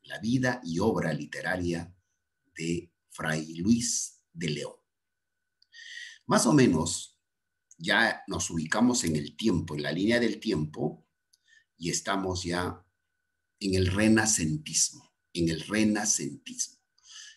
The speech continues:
Ya dejamos la Edad Media y a quien pertenece parte del renacentismo, a la lírica,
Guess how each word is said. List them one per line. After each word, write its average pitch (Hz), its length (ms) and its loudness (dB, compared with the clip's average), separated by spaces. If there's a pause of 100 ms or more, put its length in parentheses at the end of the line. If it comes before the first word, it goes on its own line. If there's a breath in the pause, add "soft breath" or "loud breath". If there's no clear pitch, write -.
(180 loud breath)
Ya 101 240 4
dejamos 92 480 2
la 65 420 -6 (240)
Edad 80 260 -6
Media 104 640 2 (840)
y 90 120 0
a 82 120 0
quien 85 280 -2
pertenece 87 920 2 (1040)
parte 107 420 2
del 78 140 -2
renacentismo, 92 1080 2
a 82 120 0
la 80 180 0
lírica, 123 840 4